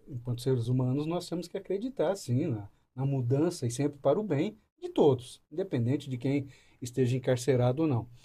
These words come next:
Mas a conversa que, é, no meio social, é, surge, e eu frisei bem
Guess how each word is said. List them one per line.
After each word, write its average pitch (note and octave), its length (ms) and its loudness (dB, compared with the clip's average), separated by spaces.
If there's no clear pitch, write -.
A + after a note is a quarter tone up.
Mas D3 220 4
a G3+ 80 6
conversa D3+ 600 8
que, C3+ 580 0
é, B2 560 0
no C#3 140 -2
meio C#3 320 8
social, B2+ 640 2
é, A#2 220 -2
surge, D3+ 500 2
e C3 60 4
eu B2+ 120 6
frisei C#3 560 2
bem C#3+ 580 4